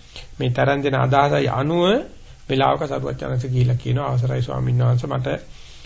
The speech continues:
මේ පින්ඩ පාතෙන් පස්සේ මේ නදී තීරේ ඉන්නකොට මෙන්න මෙහෙම පරිවිතර්කයක් පහළ වුණා. අනේ මට කිසි පරිබෝධයකින් තොරව මෙතන භාවනා කරන්න නැත්තම් හොඳයි කියලා. ඒ නිසා මට එහෙමනම්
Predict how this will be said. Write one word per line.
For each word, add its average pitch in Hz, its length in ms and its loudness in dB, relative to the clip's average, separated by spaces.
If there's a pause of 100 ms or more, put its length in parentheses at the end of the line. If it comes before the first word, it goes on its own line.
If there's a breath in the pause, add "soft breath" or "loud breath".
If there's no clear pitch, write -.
(160 loud breath)
මේ 139 140 0
පින්ඩ 156 260 2
පාතෙන් 147 380 2
පස්සේ 143 680 0
මේ 135 220 0
නදී 127 360 2
තීරේ 139 320 0
ඉන්නකොට 143 360 0
මෙන්න 139 300 -2
මෙහෙම 131 300 4
පරිවිතර්කයක් 131 800 0
පහළ 127 260 4
වුණා. 131 280 4 (400 loud breath)
අනේ 135 240 0
මට 131 180 0
කිසි 127 240 0
පරිබෝධයකින් 143 800 2
තොරව 139 260 0
මෙතන 135 240 -2
භාවනා 131 460 0
කරන්න 135 220 -2
නැත්තම් 139 380 -2 (360 loud breath)
හොඳයි 135 300 2
කියලා. 139 220 -2
ඒ 135 60 -2
නිසා 139 260 -2
මට 131 220 -4
එහෙමනම් 135 460 2